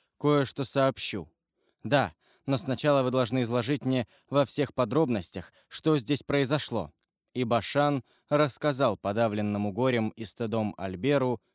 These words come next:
следующее. Заметка появилась третьего дня, утром, не в «Беспристрастном голосе»,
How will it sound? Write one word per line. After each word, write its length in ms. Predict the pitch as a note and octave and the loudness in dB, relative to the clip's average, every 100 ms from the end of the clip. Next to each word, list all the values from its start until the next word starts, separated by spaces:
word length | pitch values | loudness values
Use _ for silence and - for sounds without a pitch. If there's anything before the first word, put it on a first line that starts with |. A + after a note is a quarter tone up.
| - | -12
следующее. 840 | - D3 B2 E2+ D2+ - C#2 - - _ _ _ | -4 0 0 -2 -10 -12 -12 -16 -20 _ _ _
Заметка 640 | A2 G2+ B2 C3 D#3+ - F#2+ | -8 0 2 2 0 -2 -4
появилась 640 | G2 G#2 C3+ C#3 B2+ - _ _ - | -2 -2 0 0 0 -6 _ _ -2
третьего 480 | D3 C#3+ C#3+ C3+ | 0 2 0 0
дня, 380 | A#2+ C#3+ A2+ - _ _ - | 0 0 0 -2 _ _ -2
утром, 560 | D#3+ D3 - D#2 D2 _ _ _ | 0 0 -4 -8 -10 _ _ _
не 160 | A#2+ C3 | 0 0
в 60 | G2+ | 0
«Беспристрастном 880 | B2+ - A2 - C3 D#3+ - F3+ D#3 | -4 -4 -6 -4 0 0 2 0 2
голосе», 580 | B2+ F#2+ D2+ - - | 0 -2 -4 -10 -16